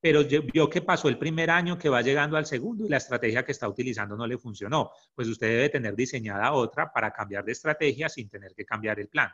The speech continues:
a dónde quiere llegar, ¿cierto? Entonces, para eso hay que tener estrategias alternativas, ¿sí? Es como cuando usted se metió, se, se ingresó a estudiar contaduría. Usted dijo, "Bueno, yo en cinco años quiero ser contador o quiero ser contadora.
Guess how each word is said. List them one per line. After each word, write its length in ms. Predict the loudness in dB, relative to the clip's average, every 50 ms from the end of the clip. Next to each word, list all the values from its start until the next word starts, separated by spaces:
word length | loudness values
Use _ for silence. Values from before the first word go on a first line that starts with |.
| -6 -8
a 100 | -8 -8
dónde 220 | -8 -10 -14 -20 -18
quiere 240 | -12 -10 -8 -8
llegar, 300 | -6 -4 -2 0 0 -2 -2 -6 -16 _ _ _ _
¿cierto? 300 | _ -4 -4 -4 -4 -6 -14 _ _ _ _ _ _ _ _ _ _ _ _ _ _ _ _ _ _ _ _ _ _ _ _ _ _
Entonces, 640 | -6 0 2 2 2 2 2 0 0 0 -4 -6 0
para 260 | 2 2 4 4 4
eso 160 | 4 2 2 0
hay 60 | 0
que 120 | 0 -2
tener 380 | -2 -2 -2 -2 -2 -2 -4 -8 -8
estrategias 560 | -8 -4 -2 -2 -2 -2 -2 -2 -2 -2 -2
alternativas, 920 | -2 -4 -4 -8 -10 -8 -12 -14 -14 -14 -12 -12 -14 -16 _ _ _ _ _ _ _ _ _ _ _ _
¿sí? 160 | _ -8 -6
Es 160 | -6 -6 -4
como 180 | -2 0 0 2
cuando 200 | 0 0 0 -2
usted 160 | -4 -4 -4
se 100 | -4 -4
metió, 320 | -6 -6 -6 -4 -6 -6
se, 260 | -4 -4 -6 -6 -4 -6
se 120 | -6 -6 -6 -6
ingresó 320 | -4 -2 -2 -2 -2 -6
a 20 |
estudiar 320 | -6 -4 -2 0 0 0 -2
contaduría. 680 | -4 -6 -4 -2 0 0 0 0 -2 -2 -4 -6 -10 _ _ _ _ _ _ _ _ _ _ _ _ _ _ _ _ _ _ _ _ _ _ _
Usted 120 | _ -4
dijo, 120 | -2 -2 -2
"Bueno, 160 | -4 -4 -4
yo 100 | -4 -4
en 60 | -4
cinco 320 | -4 -4 -4 -4 0 0 2
años 300 | 2 2 0 -4 -8 -6
quiero 200 | -4 -4 -4 -4
ser 160 | -4 -8 -8
contador 560 | -8 -10 -8 -6 -4 -2 -2 0 -2 -2 -4 -8
o 80 | -10 -8
quiero 220 | -8 -8 -10 -8
ser 140 | -10 -12 -14
contadora. 540 | -14 -8 -4 -2 -2 -2 -2 -6 -6 -10